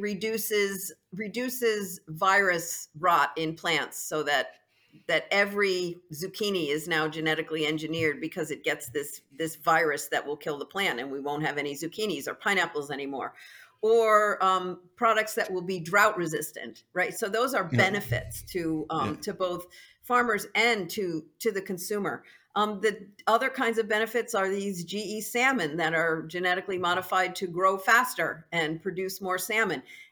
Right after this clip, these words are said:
Speaker 1: And I, I can tell you unequivocally that consumers are more opposed to,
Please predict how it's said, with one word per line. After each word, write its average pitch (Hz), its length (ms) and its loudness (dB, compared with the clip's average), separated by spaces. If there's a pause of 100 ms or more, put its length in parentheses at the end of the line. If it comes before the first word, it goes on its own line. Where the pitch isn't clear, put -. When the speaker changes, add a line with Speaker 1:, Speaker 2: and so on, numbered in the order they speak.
Speaker 1:
And 202 280 2
I, 202 200 2
I 214 120 2
can 208 180 -4
tell 262 320 2
you 170 400 -2 (120)
unequivocally 208 840 0
that 160 280 0
consumers 220 680 -2
are 180 360 4
more 220 380 2
opposed 180 800 -4
to, 170 420 -2